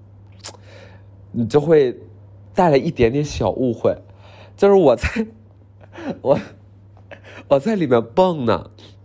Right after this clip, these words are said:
就是我在那儿快乐，快乐蹦迪，跟朋友们几个，嗯，这个那个，中国人、外国人，啥啥的。然后就突然间来俩，来俩保安，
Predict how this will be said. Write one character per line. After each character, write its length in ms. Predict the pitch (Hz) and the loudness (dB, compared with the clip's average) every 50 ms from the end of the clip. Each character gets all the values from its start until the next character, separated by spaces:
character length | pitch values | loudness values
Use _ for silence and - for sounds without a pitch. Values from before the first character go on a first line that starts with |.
| - - | -18 -10
就 140 | - 190 190 | -6 -4 -2
是 80 | 190 | 0
我 180 | 185 151 123 110 | 2 2 2 2
在 200 | 107 165 151 147 | 0 -2 -4 -4
那 140 | 143 139 127 | 0 0 0
儿 160 | 113 98 - - | 0 0 -4 -8
快 200 | - - - 175 | -10 -6 -2 0
乐， 120 | 147 139 117 | 0 0 0
快 220 | - - - 175 143 | -2 -2 -4 -2 0
乐 120 | 135 135 | 0 0
蹦 160 | 151 131 113 | -2 -2 -2
迪， 220 | 107 120 127 135 131 - - - - - | -2 -4 -4 -4 -8 -12 -20 -20 -10 -4
跟 160 | - 131 131 | -2 -2 -2
朋 120 | 135 127 | 0 -2
友 60 | 127 120 | -2 -2
们 140 | 104 98 | -2 -4
几 160 | 110 - 90 78 | -6 -8 -8 -6
个， 240 | - 113 98 - - - - | -2 -2 -4 -4 -6 -8 -4
嗯， 140 | 104 104 - - - - - - - - - - - - - - - - - - | -4 -4 -4 -6 -14 -20 -20 -20 -20 -20 -20 -20 -20 -20 -20 -20 -20 -20 -20 -10
这 100 | - - | -4 -2
个 80 | 107 98 | 0 0
那 140 | 101 95 85 | 0 0 0
个， 260 | 92 107 - - - - - - - - - - - - - - | 0 0 -2 -2 -4 -18 -20 -20 -20 -20 -20 -20 -20 -20 -10 -4
中 120 | - 120 120 | -2 0 2
国 100 | 117 101 | 2 2
人、 80 | 107 | 2
外 120 | 113 110 98 | 2 0 0
国 100 | 92 82 | 0 -2
人， 100 | 82 - - - - | -4 -8 -12 -16 -8
啥 200 | - 87 95 85 | -4 -2 -2 -2
啥 80 | 80 | -2
的。 80 | 87 - - - - - - - - - - - - - - - - | -4 -10 -12 -18 -20 -20 -20 -20 -20 -20 -20 -20 -20 -20 -20 -8 -2
然 200 | 107 113 117 135 | 0 0 0 0
后 480 | 156 170 170 147 127 110 - - - - - - - - - - - | 0 0 2 2 2 0 -2 -6 -18 -20 -20 -20 -20 -20 -20 -14 -6
就 160 | - 120 113 | -4 -4 -4
突 160 | 113 - - | -2 0 0
然 100 | 127 120 117 | 0 0 2
间 200 | 123 120 120 117 | 0 0 0 0
来 140 | 104 95 | 0 0
俩， 360 | 104 107 95 90 90 80 - - - - - | -2 -2 -4 -4 -6 -10 -12 -16 -20 -16 -8
来 160 | - 101 95 | -4 -2 0
俩 140 | 98 101 101 | 0 0 -2
保 200 | - - 87 82 | 0 0 -2 -2
安， 240 | 73 82 92 90 | 0 -2 -4 -4